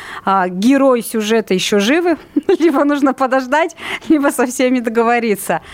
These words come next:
да? А художественные ведь истории, успешные кассовые, бестселлеры, бук-,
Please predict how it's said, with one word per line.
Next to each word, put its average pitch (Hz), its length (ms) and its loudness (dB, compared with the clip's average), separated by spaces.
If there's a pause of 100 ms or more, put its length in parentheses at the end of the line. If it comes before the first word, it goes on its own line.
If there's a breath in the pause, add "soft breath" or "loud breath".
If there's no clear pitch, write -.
(320 loud breath)
да? 277 220 -2 (340 loud breath)
А 214 560 0 (240)
художественные 214 920 0
ведь 185 200 -6
истории, 202 500 -2
успешные 196 560 -2
кассовые, 175 800 -2 (580 loud breath)
бестселлеры, 190 920 0
бук-, 214 280 -2